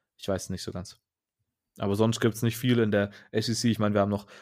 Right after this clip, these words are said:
Wake Forest gegen N C State. Äh, muss, muss nicht sein. Ähm, dann Clemson spielt gegen das, das Citadel. Also wer ein Massaker vermutlich <laughs> sehen will, ähm, ist da richtig. Und dann North Carolina, wie wir vorhin schon kurz erwähnt haben, spielt gegen Charlotte.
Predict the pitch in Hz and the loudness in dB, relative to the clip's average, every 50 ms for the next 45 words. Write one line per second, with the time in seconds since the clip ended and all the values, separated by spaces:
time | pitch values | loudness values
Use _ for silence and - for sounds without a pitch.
0 | - _ _ - 110 113 117 113 - - 117 117 110 113 - 107 98 95 95 107 | -20 _ _ 2 4 4 4 4 4 6 6 6 6 4 2 0 0 0 -2 -4
1 | 107 - - 101 - - - 113 113 113 113 113 110 110 - - _ _ _ _ | -4 -2 -4 -4 -4 -2 0 2 6 8 8 8 6 4 -2 -16 _ _ _ _
2 | _ _ _ _ _ - - 101 98 101 101 98 98 101 - _ _ - 113 110 | _ _ _ _ _ -6 -2 2 4 4 4 4 2 0 -6 _ _ -8 -8 -6
3 | - 117 117 113 110 113 - - 113 113 110 110 - 110 107 - - 107 101 101 | -4 -2 -2 -2 -2 -2 -4 -8 -6 -6 -4 -2 -2 -2 -2 -2 0 0 0 0
4 | 107 110 - _ _ _ _ _ _ _ _ - 101 101 101 104 101 104 101 104 | 0 -2 -6 _ _ _ _ _ _ _ _ -6 -4 -4 -2 0 2 4 4 4
5 | 104 107 - - - 123 117 117 - - 120 - - 123 113 - - 107 113 110 | 2 0 -2 0 2 4 4 4 4 0 -2 -2 2 0 0 2 2 0 2 0
6 | 104 - - - _ - - 120 - - - 120 - 123 107 107 101 101 104 104 | 0 -2 -4 -12 _ -2 0 0 2 4 4 4 4 4 4 4 6 4 4 2
7 | - - - - - _ - - 101 101 98 104 101 101 104 101 104 104 104 98 | -2 -14 -20 -20 -20 _ -6 -2 -2 -2 0 0 4 4 6 6 4 4 0 0
8 | - - 127 123 - - 120 107 - 113 110 113 120 117 117 120 120 127 107 123 | 2 6 6 6 6 6 2 2 2 2 2 4 4 4 4 4 4 4 6 6
9 | 123 113 143 139 123 123 131 143 135 120 - - - - - - - - - - | 8 10 10 8 8 10 10 10 10 10 8 4 -2 -4 -6 -10 -12 -12 -8 -2
10 | - 117 110 110 110 110 110 110 110 104 101 113 - - - - 117 110 110 110 | 2 6 6 8 6 6 4 0 -4 -6 -6 -6 -6 -6 0 4 6 8 8 8
11 | 110 107 113 113 - - - 110 104 - - - _ _ _ _ _ - 110 107 | 6 4 0 -2 -2 0 0 0 0 0 -6 -16 _ _ _ _ _ -8 -2 2
12 | 107 107 107 110 113 120 127 - - 120 110 107 113 113 113 110 110 107 107 - | 4 4 4 6 8 8 6 6 6 4 6 8 8 8 6 4 2 2 0 2
13 | - - 120 120 117 113 - - 104 - 110 101 - 110 101 104 101 104 101 101 | 4 4 4 6 4 2 0 -4 -4 -2 -2 0 0 2 2 2 2 2 2 0
14 | 101 95 101 - - - - 107 101 - 104 98 101 101 - - 110 113 113 117 | -2 -4 -8 -12 -10 -4 -2 -2 0 0 -2 -2 -2 -2 0 4 6 8 8 8
15 | 113 113 110 107 - | 6 4 2 0 -2